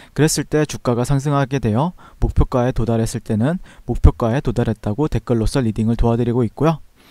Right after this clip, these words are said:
하락하면 하락하게 되었다고 손절에 대한 리딩도 함께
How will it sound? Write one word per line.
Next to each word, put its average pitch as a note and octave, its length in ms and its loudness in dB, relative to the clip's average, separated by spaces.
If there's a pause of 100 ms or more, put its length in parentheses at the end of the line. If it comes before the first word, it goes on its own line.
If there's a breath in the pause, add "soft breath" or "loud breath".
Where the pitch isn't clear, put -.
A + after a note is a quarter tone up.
(160 loud breath)
하락하면 E3 560 0 (140)
하락하게 E3 480 0
되었다고 C3+ 600 0 (260 soft breath)
손절에 D#3 440 2
대한 C3 300 2
리딩도 A2+ 360 0
함께 B2+ 720 0